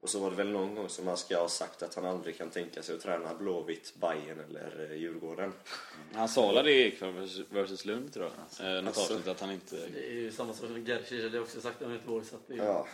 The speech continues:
Speaker 3: mycket snack, såklart.
Speaker 1: Nej, precis. Men det är också en sån grej, när han nu väljer att, att gå till Blåvitt då, så kanske det är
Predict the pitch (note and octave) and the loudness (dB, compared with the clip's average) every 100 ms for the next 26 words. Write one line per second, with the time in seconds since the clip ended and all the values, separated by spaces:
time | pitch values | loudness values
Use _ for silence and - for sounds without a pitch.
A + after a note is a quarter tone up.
0 | - G2 F#2+ C3 G#2+ G#2 - A2+ - A#2 | -12 -14 -10 -10 -10 -10 -10 -10 -10 -4
1 | G#2+ D2 - - - - - - G2 G#2 | -2 -2 -6 -8 -6 -6 -8 -2 2 6
2 | A2 G#2+ - G2 G#2+ F#2+ F2 F2 E2 E2+ | 6 6 2 2 2 2 0 0 0 -2
3 | F2+ F2+ F#2 F#2 E2+ F2+ E2+ F2+ F#2+ F#2 | 0 2 2 0 0 0 2 0 0 0
4 | - - - F2+ F2+ - F#2+ G2 E2+ - | -4 -8 -8 -6 -6 -6 0 0 0 -4
5 | - - E2 E2+ E2+ E2+ E2 E2 D#2+ D#2+ | -8 -8 -6 -4 0 0 0 -2 -6 -8
6 | D#2 - | -10 -12